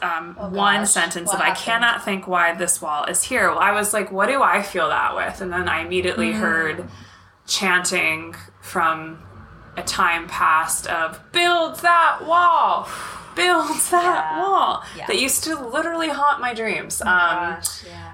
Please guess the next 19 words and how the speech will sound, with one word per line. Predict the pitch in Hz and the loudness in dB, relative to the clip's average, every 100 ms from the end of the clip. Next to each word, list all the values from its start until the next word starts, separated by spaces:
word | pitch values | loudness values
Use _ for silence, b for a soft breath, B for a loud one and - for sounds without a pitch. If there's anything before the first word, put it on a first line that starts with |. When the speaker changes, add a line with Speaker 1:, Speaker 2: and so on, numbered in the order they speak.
| - | -4
Speaker 1:
in | 208 | -2
the | 208 202 196 185 - - - | 2 4 4 4 2 -8 -8
last | 202 220 294 403 - - | 2 4 6 4 0 0
presidential | 262 202 196 190 - 190 170 165 | 2 4 2 2 2 4 4 4
election | 170 165 - 185 | 4 2 0 -2
of | 170 | -2
twenty | 170 180 165 | -2 -2 -2
sixteen, | 165 175 - - 220 196 | -2 -4 -4 -6 -4 0
that | 170 180 | 2 2
was | 208 202 196 | 0 -2 -2
a | 180 | -4
prime, | - - 170 165 165 160 160 | -6 -2 2 2 0 -4 -6
um, | 160 165 160 156 156 160 - _ - B B B B B | -2 0 2 0 -6 -16 -20 _ -10 B B B B B
platform | - 190 - - 202 170 160 175 | 4 4 4 0 2 2 2 0
Speaker 2:
Mm-hmm. | 247 | 0
Speaker 1:
that | 247 156 156 160 - - _ - | 2 4 4 2 -2 -16 _ 0
our | 170 | 0
current, | - 220 202 208 220 - 254 | 0 2 4 4 0 -6 -8
but | - - | -8 -8